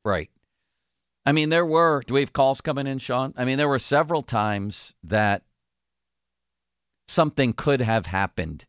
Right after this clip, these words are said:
in a post-game handshake line in youth sports that I was involved in. You know,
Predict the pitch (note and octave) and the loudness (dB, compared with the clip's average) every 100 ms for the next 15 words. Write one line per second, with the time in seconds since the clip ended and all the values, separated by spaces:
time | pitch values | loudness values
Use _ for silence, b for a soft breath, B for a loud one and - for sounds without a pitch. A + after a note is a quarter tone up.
0 | _ _ _ A#2 G2 A#2 G#2 - F#2+ E2+ | _ _ _ -6 -2 0 0 0 -6 -4
1 | D2+ E2 D#2+ - E2 - _ F2 D#2 D2+ | -4 -6 -6 -6 -8 -10 _ -8 -6 -6
2 | C#2+ - E2+ D2+ E2+ - - - A1+ - | -10 -10 -8 -6 -8 -8 -12 -14 -16 -16
3 | - - _ _ _ _ _ _ _ _ | -18 -18 _ _ _ _ _ _ _ _
4 | _ _ A2+ A#2+ A#2+ C3+ A#2+ A2 G2 G2+ | _ _ 0 4 4 4 2 0 2 2
5 | G2 D2 D#2 D2+ _ _ _ _ _ _ | 2 0 -8 -10 _ _ _ _ _ _
6 | _ _ _ _ _ _ - A2+ G#2+ A2 | _ _ _ _ _ _ -2 2 2 2